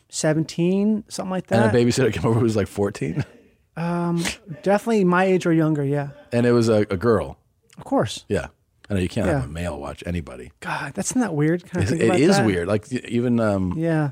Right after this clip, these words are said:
Speaker 2: we got swimming lessons for the youngest, uh, our youngest kid, and Christina was like, "Oh, I got, um, swimming teacher to come over." And I go, "It's a girl, right?" And she's like,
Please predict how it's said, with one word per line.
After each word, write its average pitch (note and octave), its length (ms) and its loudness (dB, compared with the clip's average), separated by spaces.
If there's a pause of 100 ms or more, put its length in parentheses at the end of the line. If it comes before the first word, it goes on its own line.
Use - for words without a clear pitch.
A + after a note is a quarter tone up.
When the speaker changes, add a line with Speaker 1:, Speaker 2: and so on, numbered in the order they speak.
Speaker 2:
we A2 80 -2
got A2+ 120 2
swimming A#2+ 240 0
lessons G#2+ 420 0
for G#2 360 -2 (880)
the A2 160 2
youngest, A2 800 0
uh, G#2 60 -4
our G2 180 2
youngest G#2 340 0
kid, G#2 260 0
and F2+ 320 -4 (840)
Christina - 300 -4
was F2+ 140 -2
like, F2 200 -2
"Oh, F#2+ 140 0
I F2+ 140 -2
got, F2 280 -4
um, D#2 420 -10 (600)
swimming A2 220 0
teacher F#2 260 -6
to - 20 -14
come F2 120 -8
over." E2 340 -6
And E2+ 80 -10
I E2 80 -8
go, D2+ 380 -12
"It's - 100 -20
a - 60 -12
girl, F2+ 340 -2
right?" D2+ 200 -8
And - 80 -18
she's F2+ 180 -16
like, F2+ 100 -8